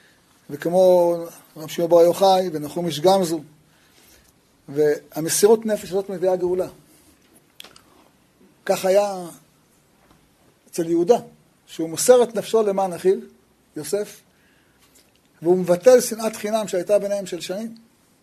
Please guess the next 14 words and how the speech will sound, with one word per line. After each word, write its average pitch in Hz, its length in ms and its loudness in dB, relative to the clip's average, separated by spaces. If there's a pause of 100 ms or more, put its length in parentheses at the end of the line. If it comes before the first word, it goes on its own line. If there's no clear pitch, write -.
(580)
שמכרו 147 420 0
אותו 233 180 0
ל-, 220 360 -6
לעבד. 214 340 -6 (1400)
המסירות 247 580 4
נפש 269 320 6
הזאת 240 280 4 (720)
מחקה 285 260 2
את 277 80 0
השנאת 233 280 -6
חינם 226 260 -10 (1080)
שהייתה 156 320 0
ביניהם. 208 320 -4 (1300)
אה, 147 600 4